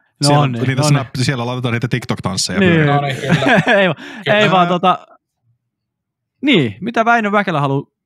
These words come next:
Speaker 1: kysyä seuraavalta vieraalta, mikä liittyy frisbeegolfiin?
Speaker 3: Öö, miten, mitenkä tota noin, niin sä pystyt tasapainottelemaan sen kaiken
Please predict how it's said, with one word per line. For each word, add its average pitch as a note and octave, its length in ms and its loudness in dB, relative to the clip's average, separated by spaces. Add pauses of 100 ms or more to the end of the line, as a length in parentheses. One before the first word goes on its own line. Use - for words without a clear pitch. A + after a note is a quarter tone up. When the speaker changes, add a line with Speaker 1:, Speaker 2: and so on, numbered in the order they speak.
Speaker 1:
kysyä D#3+ 260 0
seuraavalta A#2 640 -2 (760)
vieraalta, B2 420 -2 (640)
mikä B2+ 220 -6
liittyy C3+ 320 -4
frisbeegolfiin? B2 640 -6 (1000)
Speaker 3:
Öö, C#3+ 540 -4 (3750)
miten, F#3+ 480 -2
mitenkä G3 460 -4
tota D3+ 320 -6
noin, C3+ 280 -6
niin C3 240 -6
sä D3 120 -8
pystyt D#3 600 -6
tasapainottelemaan B2 1120 -6
sen A#2+ 180 -10
kaiken C3 600 -6